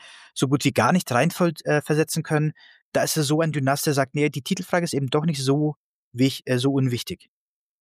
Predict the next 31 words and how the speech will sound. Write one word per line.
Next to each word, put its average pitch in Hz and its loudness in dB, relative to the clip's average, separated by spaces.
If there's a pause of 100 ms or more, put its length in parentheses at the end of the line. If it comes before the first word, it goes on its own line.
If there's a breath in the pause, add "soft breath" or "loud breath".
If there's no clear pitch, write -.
(200)
Aber 156 0
gleichzeitig 175 0
sagt 160 -2
Wilhelm 180 2
auch, 165 0 (640 soft breath)
sie - -6
ist 175 0
keine 175 2 (300)
Frage, 151 0
an 156 2
der 147 2
das 151 0
Ganze 156 -2
scheitern 127 0
soll. 98 -8 (440 soft breath)
Das 156 0
ist 185 0
immer 180 2
so 160 2
ein 156 2
bisschen, 180 0
geht 160 0
in 156 2
der 143 4
Debatte 135 0
immer 131 0
unter. 226 0 (720 soft breath)
Bei 135 2
Grundsatzfragen 185 0
konnte 180 0
sich 170 0